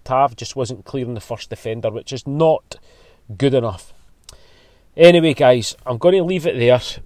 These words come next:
It's been a disappointing day. Like I said, we have a huge game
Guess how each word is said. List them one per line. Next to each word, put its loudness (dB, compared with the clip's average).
It's -8
been -4
a -4
disappointing -6
day. -6
Like -6
I -10
said, -6
we -12
have -10
a -8
huge -10
game -8